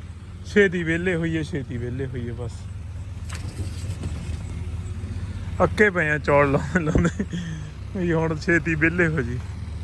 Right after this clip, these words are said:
ਥੱਕ ਗਏ ਕੱਦੂ ਕਰਦੇ ਕਰਦੇ, ਹੋਰ ਕੀ ਯਾਰ, ਬਹੁਤ ਥੱਕ ਗਏ ਕੱਦੂ ਕਰਦੇ ਕਰਦੇ ਹੀ ਥੱਕ ਗਏ।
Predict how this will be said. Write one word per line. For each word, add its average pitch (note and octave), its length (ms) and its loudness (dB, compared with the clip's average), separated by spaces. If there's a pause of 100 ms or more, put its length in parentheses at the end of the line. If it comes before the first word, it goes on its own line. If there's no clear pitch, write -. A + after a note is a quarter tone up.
(680)
ਥੱਕ F3 240 8
ਗਏ G3+ 160 10
ਕੱਦੂ D3+ 320 4
ਕਰਦੇ C3+ 320 4
ਕਰਦੇ, B2 320 0 (1500)
ਹੋਰ D#3+ 200 2
ਕੀ C#3 200 0
ਯਾਰ, A#2 180 -2 (300)
ਬਹੁਤ D3+ 260 2
ਥੱਕ B2+ 280 -4
ਗਏ B2+ 120 -4 (320)
ਕੱਦੂ D3 240 -2
ਕਰਦੇ C#3+ 340 0
ਕਰਦੇ C#3 360 0
ਹੀ D3+ 140 2
ਥੱਕ A#2 220 -4
ਗਏ। - 160 -6